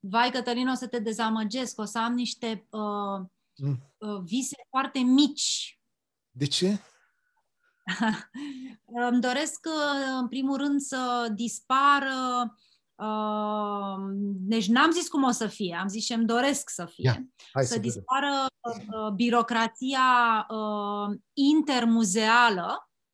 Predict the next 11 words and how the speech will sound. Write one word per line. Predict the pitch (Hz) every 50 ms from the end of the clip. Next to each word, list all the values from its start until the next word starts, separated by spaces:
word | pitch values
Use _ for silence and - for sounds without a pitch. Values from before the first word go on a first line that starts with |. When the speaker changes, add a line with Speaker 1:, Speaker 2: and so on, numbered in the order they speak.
| _ _ _ _ _ _ _ _ - - - _ _ _
Speaker 1:
uh, | - 220 226 220 220 214 214 214
respectiv | 214 233 226 - - 233 226 233 - 277 262
muzeele | 262 262 262 247 214 247 285 294 277 262
din | 214 240 233
România | 226 226 220 220 220 220 233 254 262 262 254 247 240
să | 220 - 226 226
nu | 233 240 254 269
mai | 285 262 262 254 247 240 247 233 -
aibă | 226 233 233 240 220 247 240
nevoie | 233 226 214 180 202 233 240 247 247 240
de | 233 196 185 220 226 233 233 233 233 214